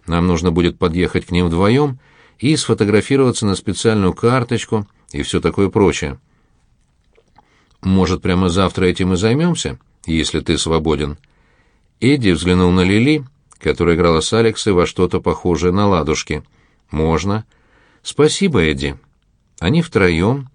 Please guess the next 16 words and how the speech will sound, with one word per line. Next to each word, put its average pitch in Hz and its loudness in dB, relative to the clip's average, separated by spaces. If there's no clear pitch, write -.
Эдди 92 0
с - -4
Алексой 82 0
и 76 0
Дэниелом, 95 0
который - -2
тоже 87 0
к - -12
ним 87 -2
присоединился, 82 -2
проводили 143 0
Майю 127 2
с - -6
Лили 123 2
до 131 2
машины. 139 -2